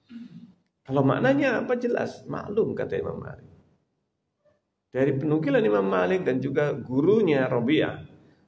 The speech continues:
Rai, gurunya Imam Malik ini dinukil juga hampir si-, mirip dengan pernyataan Imam Malik rahimahullah.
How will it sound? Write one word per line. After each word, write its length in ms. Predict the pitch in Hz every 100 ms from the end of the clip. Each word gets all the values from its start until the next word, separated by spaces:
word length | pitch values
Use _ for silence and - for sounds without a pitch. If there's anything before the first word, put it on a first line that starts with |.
| -
Rai, 340 | 123 143 104 - - - _ _ _ _ _ _ _
gurunya 400 | 104 110 123 117
Imam 160 | 117
Malik 320 | 120 139 - -
ini 220 | 185 - - - - _ _ _
dinukil 560 | - 117 127 - 185 147
juga 220 | - -
hampir 260 | 123 131 143
si-, 420 | 135 - - - -
mirip 460 | 156 185 190 127
dengan 480 | 123 120 170 185 113 - - _
pernyataan 540 | 127 131 123 127 117
Imam 180 | 113 98
Malik 320 | 90 87 87
rahimahullah. 480 | 85 90 - 90